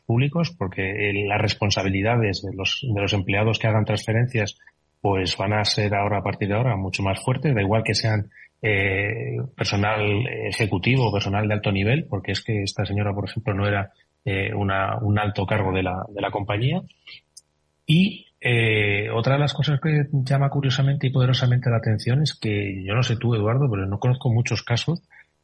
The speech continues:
de, podéis coger el, el caso de corrupción o el caso de robo de dinero que, que queráis, de, de los miles que ha habido de famosos o de partidos políticos, no he visto que en ningún caso se haya exigido la devolución del dinero o se haya ido detrás de la devolución del dinero.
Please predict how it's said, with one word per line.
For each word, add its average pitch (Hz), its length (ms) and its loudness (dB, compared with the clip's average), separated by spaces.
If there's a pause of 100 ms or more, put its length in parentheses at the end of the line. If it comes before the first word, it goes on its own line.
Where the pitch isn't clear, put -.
(100)
de, 104 120 -4
podéis 101 200 -2
coger 113 420 2 (140)
el, 98 240 -2
el 98 280 -4
caso 113 240 2
de 110 80 2
corrupción 110 520 0
o 98 60 0
el 92 80 -4
caso 104 220 0
de 104 80 2
robo 104 180 0
de 98 60 0
dinero 98 280 -2
que, 98 260 -4 (300)
que - 140 0
queráis, 104 640 -2 (160)
de, 101 540 -2
de 98 120 -2
los 92 140 -2
miles 110 260 2
que 107 100 -2
ha - 20 0
habido 110 260 0
de 95 100 -2
famosos 117 720 -2
o 98 60 -4
de 95 80 -4
partidos 110 380 -2
políticos, 123 640 -2 (240)
no 107 160 0
he 117 40 4
visto 123 300 0
que 117 120 0
en 101 120 2
ningún 101 300 2
caso 139 260 0
se 127 140 0
haya 127 100 2
exigido 127 500 2
la 117 120 2
devolución 98 460 2
del 113 120 4
dinero 117 320 2
o 117 60 2
se - 100 -4
haya 113 160 0 (460)
ido 127 180 4
detrás 113 300 4
de 123 60 4
la 107 200 4
devolución 92 400 -2
del 110 140 4
dinero. 107 400 0